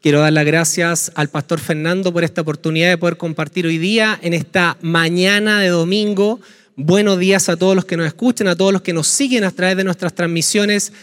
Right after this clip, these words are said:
de Facebook Live, a través de Radio Corporación a lo largo de todo Chile, la noventa y siete punto uno.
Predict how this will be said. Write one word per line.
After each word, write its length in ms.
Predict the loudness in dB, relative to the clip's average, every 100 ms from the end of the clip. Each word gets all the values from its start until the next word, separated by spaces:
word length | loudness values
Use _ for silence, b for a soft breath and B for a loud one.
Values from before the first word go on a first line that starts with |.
| B B B
de 120 | -2
Facebook 520 | 0 2 0 2 0
Live, 340 | 2 2 2 0
a 60 |
través 360 | 0 2 4 4
de 260 | 4 2 2
Radio 260 | 2 2
Corporación 560 | 2 0 0 0 0 0
a 60 | 0
lo 100 | 2
largo 240 | 0 2
de 80 | 2
todo 220 | 2 2
Chile, 320 | 2 0 2
la 100 | 0
noventa 280 | -2 -4 -4
y 20 |
siete 240 | -4 -2 -2
punto 320 | -4 0 0
uno. 320 | 2 0 -2